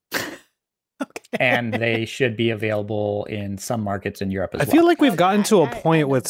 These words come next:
Speaker 3: certain smartphone manufacturers where they treat smartphones, especially in the mid-range to lower end categories, as, like,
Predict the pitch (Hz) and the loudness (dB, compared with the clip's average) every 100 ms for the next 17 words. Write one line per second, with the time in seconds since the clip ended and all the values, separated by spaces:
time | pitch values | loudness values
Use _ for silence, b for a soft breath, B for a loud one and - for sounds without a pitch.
0 | 143 147 139 - 127 120 - 120 113 107 | -2 -2 -2 -2 -2 -4 -4 -4 -4 -6
1 | 101 104 101 - 110 95 92 95 95 95 | -4 -2 -2 -4 -6 -6 -6 -8 -8 -8
2 | - 127 110 117 101 104 - 113 113 113 | -4 -4 -4 -6 -6 -6 -6 -6 -4 -6
3 | - - 117 120 - 123 104 98 98 107 | -8 -10 -8 -8 -6 -8 -6 -8 -8 -8
4 | 107 104 - 95 98 107 110 113 113 107 | -8 -8 -8 -6 -4 -4 -2 -2 -2 -2
5 | 120 120 120 123 127 120 101 98 92 92 | -2 0 2 2 2 -2 -4 -6 -8 -10
6 | 90 87 | -12 -14